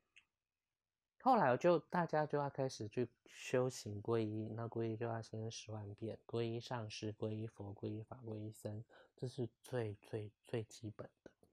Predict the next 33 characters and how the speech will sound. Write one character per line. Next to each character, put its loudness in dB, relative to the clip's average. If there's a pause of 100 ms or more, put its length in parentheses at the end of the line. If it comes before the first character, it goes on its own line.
(380)
如 4
果 4
没 0
有 -2
做 -2
到， -4
你 -8
不 -6
要 -2
跟 -6
我 -6
说 -8
是 -10
藏 -10
传 -10
佛 -14
教 -6
徒， -14 (120)
好， -8 (140)
好， -4
配 -4
三， -4
好， -4
然 -8
后 0
你 -2
什 -4
么 -6
时 -8
候 -6
念 -2 (120)
完， -6 (220)
好。 -8